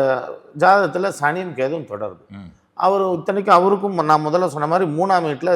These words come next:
Speaker 1: சனியும் கேதுவும் தொடர்பு.
Speaker 2: ம், ம்.
Speaker 1: இவர்கிட்ட எனக்கு எப்படி கேட்கறதுன்னு தெரியல. இவரு கேட்பாரா
Speaker 2: ம், ம், ம்.
Speaker 1: அப்படின்றது கேட்கறதா,
Speaker 2: ஆ.
Speaker 1: இல்ல சித்தர் தொடர்புடையதுன்னு கேட்கறதா அப்படின்றது புரியல. ஆனா ஏதோ ஒரு தொடர்புல இருக்காருன்றது மட்டும் தெரிஞ்சுக்கிச்சு.
Speaker 2: ம்.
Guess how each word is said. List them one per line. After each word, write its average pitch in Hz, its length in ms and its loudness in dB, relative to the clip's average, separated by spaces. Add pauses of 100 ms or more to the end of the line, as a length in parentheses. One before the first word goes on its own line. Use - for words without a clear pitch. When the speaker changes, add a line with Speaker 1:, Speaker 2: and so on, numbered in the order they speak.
Speaker 1:
சனியும் 143 280 -4
கேதுவும் 123 300 -2
தொடர்பு. 98 460 -4
Speaker 2:
ம், 101 60 -16
ம். 95 180 -16 (340)
Speaker 1:
இவர்கிட்ட 196 540 0
எனக்கு 160 360 -2
எப்படி 208 240 -4
கேட்கறதுன்னு 160 540 2
தெரியல. 98 180 -6 (240)
இவரு 120 160 -8
கேட்பாரா - 880 0
Speaker 2:
ம், - 40 -2
ம், 123 60 -6
ம். 107 120 -8
Speaker 1:
அப்படின்றது 147 480 0
கேட்கறதா, 123 760 0
Speaker 2:
ஆ. 104 40 -6
Speaker 1:
இல்ல 143 200 -4
சித்தர் 151 340 -8
தொடர்புடையதுன்னு 147 800 -2
கேட்கறதா 131 560 -2 (200)
அப்படின்றது 135 420 -8
புரியல. 131 240 -8
ஆனா 196 320 -2 (320)
ஏதோ 196 200 0
ஒரு 196 140 2
தொடர்புல 196 400 0
இருக்காருன்றது 147 560 0
மட்டும் 135 260 -4
தெரிஞ்சுக்கிச்சு. 107 420 -8
Speaker 2:
ம். 80 120 -20